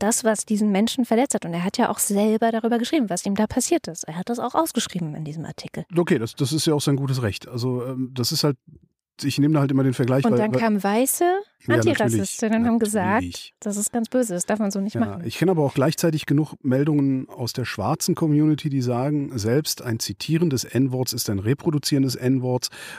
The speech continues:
Speaker 2: und das tut genauso weh, als würde es unmittelbar ausgesprochen. Ich tue mich da, äh, gebe ich ehrlich zu, ich tue mich da sehr, sehr schwer
Speaker 1: Mhm.
Speaker 2: mit.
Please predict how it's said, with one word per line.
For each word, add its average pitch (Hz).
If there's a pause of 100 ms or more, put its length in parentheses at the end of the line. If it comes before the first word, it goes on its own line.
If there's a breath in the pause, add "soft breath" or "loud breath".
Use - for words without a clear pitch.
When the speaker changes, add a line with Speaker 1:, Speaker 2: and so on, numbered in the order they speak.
Speaker 2:
und 117
das 110
tut 120
genauso 123
weh, 135
als 113
würde 117
es 107
unmittelbar 123
ausgesprochen. 95 (400 loud breath)
Ich 120
tue 208
mich 233
da, 170
äh, 143 (100)
gebe 151
ich 147
ehrlich 170
zu, 151
ich 143
tue 185
mich 185
da 156
sehr, 151
sehr 156
schwer 185
Speaker 1:
Mhm. -
Speaker 2:
mit. 165